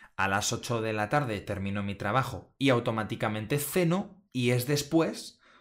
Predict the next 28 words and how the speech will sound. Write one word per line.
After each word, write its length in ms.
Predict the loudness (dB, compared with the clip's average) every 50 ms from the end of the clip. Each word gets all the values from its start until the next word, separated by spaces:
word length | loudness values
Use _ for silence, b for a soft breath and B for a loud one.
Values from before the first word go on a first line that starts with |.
| b b -4
cuando 480 | 2 2 2 2 2 0 0 -2 -2 0
yo 180 | 0 0 0
tengo, 520 | 0 -2 -4 -4 -4 -6 -6 -6 -6 -8 -10
eh, 240 | -10 -10 -8 -6 -4 0
mi 120 | 0 2
vida 240 | 2 2 0 0 -2
social. 460 | -4 -6 -10 -10 -8 -10 -10 -12 -16 _ B B B B B B B B B _ 0
Y 100 | 2 4
mucha 300 | 4 4 4 2 0 -2
gente, 640 | -2 0 -2 -2 0 -2 -2 -4 -4 -10 -18 _ _ _ _ _
probablemente 720 | -2 0 2 2 4 4 4 4 2 2 0 2 2 2
de 120 | 2 2 0
países 540 | 0 0 2 2 2 2 2 0 0 -2 -2
como 340 | -4 -4 -4 -4 -2 -4 -4 -4
Inglaterra, 880 | -4 -2 0 -2 -2 -2 0 0 0 0 0 0 0 0 2 2 0
Alemania, 840 | 0 -2 -2 -2 -2 -2 -2 -2 -4 -4 -2 -4 -4 -2 -2 -4 -2 0
Holanda, 800 | 0 0 2 2 0 0 0 -2 -4 -4 -4 -4 -4 -4 -8 B B B B B B B
pueden 320 | 2 2 4 4 4 2 0
pensar: 500 | 0 -2 -2 -2 -2 -2 -2 -2 -2 -6 -6
"Dios 200 | -6 -4 -4 -2
mío, 180 | 0 2 2 2 4
John, 300 | 2 2 2 2 -2 -2
pero 260 | -4 -2 -2 -2 -2 -2
las 280 | -2 -2 -2 -2 -2
ocho 240 | -4 -4 -2 -2 0
de 100 | 0 2
la 160 | 0 0 0
tarde 580 | -2 -2 0 0 0 0 -2 -4 -8 -20 -20